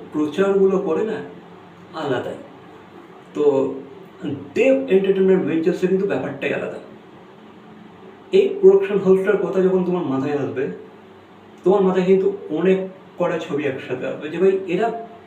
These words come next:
কতগুলো জনরাতে খেলেছে। Like genre in the sense, মানে যে, যে সাবজেক্টের উপরে ফিল্ম বানিয়েছে খুবই ডিফারেন্ট একে অপরের থেকে, খুবই ডিফারেন্ট। আর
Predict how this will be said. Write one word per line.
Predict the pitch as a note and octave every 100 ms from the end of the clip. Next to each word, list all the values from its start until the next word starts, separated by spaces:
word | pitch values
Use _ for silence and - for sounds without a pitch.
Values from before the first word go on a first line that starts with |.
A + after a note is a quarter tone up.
| F3+
কতগুলো | F#3 F#3+ A#3 A#3 G3+
জনরাতে | F#3 F#3 G3 F#3
খেলেছে। | - - - - - - - - - - - - -
Like | G3 F3+
genre | F3 F#3+ A3+
in | G#3+
the | G#3+ A#3+
sense, | - -
মানে | A3 B3 - - - - - - - - - - - - - - - - - -
যে, | - A3 F#3 -
যে | G#3+ A#3+
সাবজেক্টের | - D#3+ - F#3+ G3 G3
উপরে | E3 F3 E3+
ফিল্ম | - -
বানিয়েছে | - - - - - - - - - - - - - -
খুবই | A3 A#3 -
ডিফারেন্ট | C3 - C3+ - -
একে | - D3
অপরের | C3+ C3+ C3
থেকে, | F3+ - F#3 - -
খুবই | - F3+
ডিফারেন্ট। | C3+ C3 - - - - - - - - - - - - -
আর | - - - -